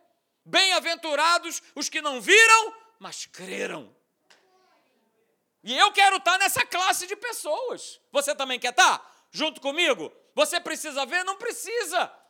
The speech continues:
Apenas creia, apenas confie. Apenas creia em Deus, queridos. Olha só outro texto. Salmo vinte e sete, verso de número três.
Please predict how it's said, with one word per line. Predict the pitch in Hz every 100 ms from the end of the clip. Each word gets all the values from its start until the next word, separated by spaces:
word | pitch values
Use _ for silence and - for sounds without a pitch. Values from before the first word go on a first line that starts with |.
| _
Apenas | - 359 392 392 359 -
creia, | 320 370 381 359
apenas | 330 392 381 -
confie. | 370 359 - 330 381 427 247 - _ _ _ _ _ _ _ _ _ _ _ _ _ _ _
Apenas | 330 349 370 349 -
creia | 330 349 349 320
em |
Deus, | 254 349 -
queridos. | 294 294
Olha | 330 349
só | 320 320 320
outro | 330 320
texto. | - 330 330 - - _
Salmo | - - 339 330
vinte | 269 330
e |
sete, | - 302 320 311
verso | 269 302 285
de | 247
número | 294 294 294
três. | 277 262 294 233 - -